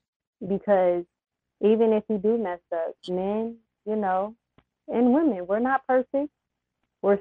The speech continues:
striving to be perfect each and every day. But based off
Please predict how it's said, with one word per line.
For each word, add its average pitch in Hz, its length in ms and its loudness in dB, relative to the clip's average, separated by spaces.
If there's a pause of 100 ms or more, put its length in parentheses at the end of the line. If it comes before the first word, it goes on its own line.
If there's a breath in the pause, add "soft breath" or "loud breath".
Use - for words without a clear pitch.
striving 247 480 4
to 220 60 0
be 214 220 -4
perfect 202 340 2
each 208 200 -4
and 208 100 -2
every 185 260 -4
day. 196 400 2 (420)
But 190 520 6 (720)
based 254 420 8
off 226 340 6